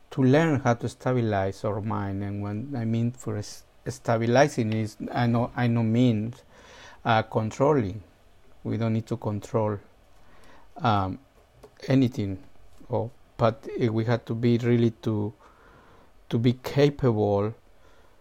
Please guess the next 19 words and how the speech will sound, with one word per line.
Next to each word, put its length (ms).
to 120
have 200
this 180
stability 1080
of 240
the 100
awareness, 840
what 180
is 220
going 340
on. 300
So, 340
so 200
that's 260
what 340
is 400
in, 280
in 260
the, 280